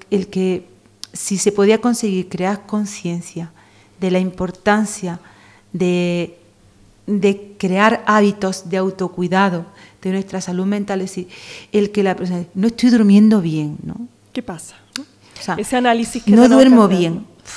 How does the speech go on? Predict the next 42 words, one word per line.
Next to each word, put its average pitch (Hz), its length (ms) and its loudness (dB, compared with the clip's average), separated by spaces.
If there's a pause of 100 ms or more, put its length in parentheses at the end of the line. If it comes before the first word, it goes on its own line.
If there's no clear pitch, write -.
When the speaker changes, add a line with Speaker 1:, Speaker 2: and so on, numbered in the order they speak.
Speaker 1:
Uy, 208 120 -2 (380)
llevo 214 200 0
unos 233 260 0
días 220 220 2
y 208 80 2
además 190 340 -2
siempre 226 320 -4
estoy 226 380 0 (400)
con 196 160 -2
este 226 300 -2
pensamiento 214 760 -2
dándole 208 360 -2
vuelta 208 380 0
a - 20 -2
la 208 140 -2
cabeza 202 560 -2 (400)
y 202 60 -6
siempre, 196 320 -4 (240)
o, 185 200 -2 (220)
fíjate 233 320 2
tú, 165 180 -8 (220)
esto 220 320 -6
que 262 120 -4
me 240 120 0
pasó 240 460 0
a 240 40 2
mí 233 200 2
hace 233 320 -2
años 240 500 4 (240)
y 233 80 -2
ahora 233 160 2
me 226 140 2
viene 233 520 4 (220)
y 233 80 -2
no 240 120 2
se 233 120 -4
me 226 100 2
va 226 140 0
de 226 100 0
la 220 140 0
cabeza", 220 540 -4 (680)
¿eh? 226 140 -8